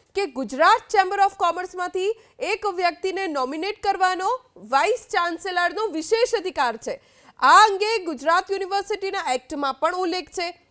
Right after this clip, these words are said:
આ અંગે ટૂંક સમયમાં યુનિવર્સિટી દ્વારા પ્રેસ નોટ પણ બહાર પાડવામાં આવશે.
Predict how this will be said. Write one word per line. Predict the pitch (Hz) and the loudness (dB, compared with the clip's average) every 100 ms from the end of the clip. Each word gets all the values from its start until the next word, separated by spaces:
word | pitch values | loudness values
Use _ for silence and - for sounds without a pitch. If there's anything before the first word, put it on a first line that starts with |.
| _ | _
આ | 277 | -4
અંગે | 302 302 | -4 -6
ટૂંક | 311 440 494 | -4 0 0
સમયમાં | - 440 415 392 | 0 -4 -4 -6
યુનિવર્સિટી | 370 339 349 349 349 302 | -6 -6 -2 -2 -4 -10
દ્વારા | 294 320 320 | -2 0 0
પ્રેસ | 330 311 302 302 | -2 -8 -8 -6
નોટ | 311 370 370 | -2 -2 0
પણ | 330 311 | 0 4
બહાર | 294 294 285 | 4 2 4
પાડવામાં | 277 254 247 233 | 4 6 4 4
આવશે. | 214 208 233 | 2 0 -4